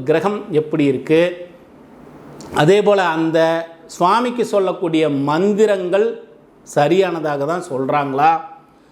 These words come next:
அந்த கோவிலுக்கு கிடைக்கக்கூடிய நிதி சரியா பயன்படுதா, அந்த கோவிலுக்கு தான் பயன்படுதா, இந்த கோவிலை வச்சுக்கிட்டு வேற ஏதாவது தவறான விஷயங்களை பயன்படுத்திக்கிறாங்களா,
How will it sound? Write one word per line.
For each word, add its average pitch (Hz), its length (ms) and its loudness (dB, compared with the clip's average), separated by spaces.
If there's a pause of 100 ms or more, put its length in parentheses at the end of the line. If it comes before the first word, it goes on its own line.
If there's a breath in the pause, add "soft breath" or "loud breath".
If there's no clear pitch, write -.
(360 loud breath)
அந்த 220 140 2 (140)
கோவிலுக்கு 262 560 4
கிடைக்கக்கூடிய 196 600 0 (480)
நிதி 226 280 2 (160)
சரியா 196 340 2 (140)
பயன்படுதா, 165 600 -2 (140)
அந்த 135 120 -4 (120)
கோவிலுக்கு 175 460 0
தான் 180 180 -4
பயன்படுதா, 143 560 0 (1200)
இந்த 220 160 4 (140)
கோவிலை 240 440 2 (140)
வச்சுக்கிட்டு 214 480 -2
வேற 180 140 0 (100)
ஏதாவது 226 240 0 (100)
தவறான 202 480 0
விஷயங்களை 170 560 0 (440)
பயன்படுத்திக்கிறாங்களா, 160 840 0